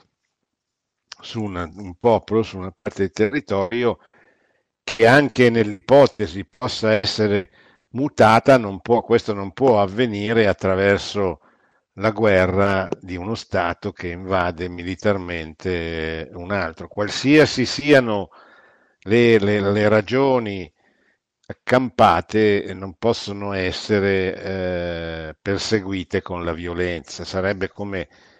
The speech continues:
se l'Italia mandasse un esercito in Istria o in Dalmazia per riconquistare militarmente delle ter-, dei territori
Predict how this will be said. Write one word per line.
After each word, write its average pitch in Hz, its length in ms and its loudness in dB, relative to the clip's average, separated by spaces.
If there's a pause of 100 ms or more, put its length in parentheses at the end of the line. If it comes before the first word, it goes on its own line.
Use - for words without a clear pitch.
(400)
se - 220 -4
l'Italia 107 640 6
mandasse 98 600 2
un 95 160 -6
esercito 101 840 -2
in 90 140 -8
Istria 95 640 -4
o 95 80 -8
in 95 140 -10
Dalmazia 107 920 0 (580)
per 107 260 0
riconquistare 98 1160 0
militarmente 104 1120 0
delle 90 320 -4
ter-, 110 280 0
dei 98 240 -4
territori 104 960 -2